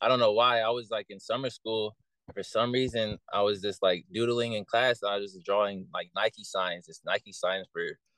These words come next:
for no reason. And then, um, I ended up having the opportunity to get a scholarship to Oregon. And when I saw that, that scholarship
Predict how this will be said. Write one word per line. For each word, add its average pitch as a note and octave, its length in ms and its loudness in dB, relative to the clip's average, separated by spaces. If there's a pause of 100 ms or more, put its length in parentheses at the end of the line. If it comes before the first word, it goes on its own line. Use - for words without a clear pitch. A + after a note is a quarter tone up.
(140)
for A2 80 0
no A2+ 140 6
reason. G2+ 500 0
And F2+ 160 0
then, F#2+ 180 0
um, F#2 380 0 (880)
I G#2 60 2
ended G#2+ 180 4
up G#2+ 140 4 (160)
having G#2+ 220 2
the G#2+ 40 2
opportunity A2+ 800 -4
to F#2+ 400 2 (100)
get G#2+ 100 -2
a G#2+ 60 -2
scholarship A2+ 440 0
to G#2 80 -4
Oregon. B2+ 400 0
And G#2+ 340 -4
when G#2 100 -2
I G#2 80 2
saw A#2+ 220 2
that, A#2+ 260 4 (140)
that G2 180 -4
scholarship B2 420 -4